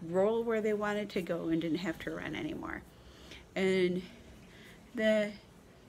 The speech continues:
not long afterwards, Saint Peter came across the cat again and asked the cat, "Hey, how's everything going up here?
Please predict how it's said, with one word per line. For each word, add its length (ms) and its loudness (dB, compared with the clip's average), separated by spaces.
not 300 6
long 260 6
afterwards, 640 0
Saint 260 -2
Peter 240 2
came 280 -4
across 420 -4
the 60 -4
cat 340 -6
again 400 -4
and 140 -4
asked 260 0
the 60 -6
cat, 200 -4
"Hey, 380 0
how's 340 -2
everything 480 6
going 360 4
up 200 -6
here? 560 -2